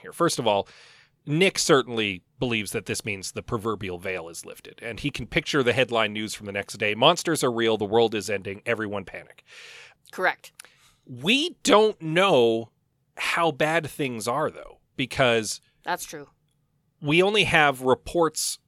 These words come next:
Speaker 1: secondhand from Johnny that she's looked into, but they've been largely focused only on their own little world through this entire journey. And other than Johnny mentioning, "Oh, things are worse than I thought,"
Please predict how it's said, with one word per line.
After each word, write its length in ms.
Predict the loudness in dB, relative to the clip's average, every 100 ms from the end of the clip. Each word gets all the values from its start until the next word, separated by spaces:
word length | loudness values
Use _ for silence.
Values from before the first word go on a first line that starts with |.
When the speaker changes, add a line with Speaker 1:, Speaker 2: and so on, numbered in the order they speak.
| _ _
Speaker 1:
secondhand 760 | -6 -2 -2 -4 -2 -2 -2 -4
from 200 | -8 -6
Johnny 440 | 0 2 0 -2
that 180 | -10 -10
she's 260 | -8 -8 -8
looked 240 | -8 -6
into, 420 | -6 -6 -8 -10 -12 -20 _
but 160 | -4 2
they've 220 | 2 2
been 180 | -2 2
largely 360 | 2 2 -2 -2
focused 400 | -2 -2 -4 -4
only 240 | -4 -4
on 140 | -4
their 180 | -4 -6
own 180 | -6 -6
little 240 | -8 -10 -8
world 480 | -2 -2 -4 -12 _ _ -20
through 220 | -6 -4
this 200 | -4 -6
entire 400 | -8 -4 0 0
journey. 380 | -2 -6 -8 -12 -20 -20 -8
And 100 | 2
other 140 | 4 4
than 180 | 2
Johnny 300 | 4 6 6
mentioning, 380 | 2 -2 -2 -2 2
"Oh, 120 | 2
things 240 | 2 -2
are 40 | -4
worse 320 | 0 0 0
than 100 | -4
I 100 | -6
thought," 400 | -2 0 0 -2